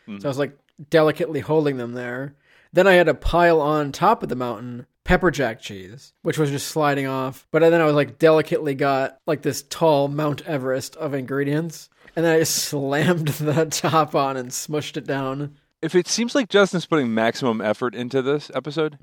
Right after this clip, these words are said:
Speaker 1: he is. You're putting in so much effort and heart and soul into this that I'm, <laughs> dude, I've been back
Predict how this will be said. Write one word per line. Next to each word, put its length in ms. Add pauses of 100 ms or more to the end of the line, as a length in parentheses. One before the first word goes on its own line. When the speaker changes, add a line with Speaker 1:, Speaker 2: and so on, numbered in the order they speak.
Speaker 1:
he 180
is. 320 (180)
You're 240
putting 280
in 100
so 200
much 200
effort 420 (120)
and 120
heart 300
and 140
soul 300
into 140
this 300 (140)
that 160
I'm, 140 (220)
<laughs> 260
dude, 200
I've 200
been 180
back 400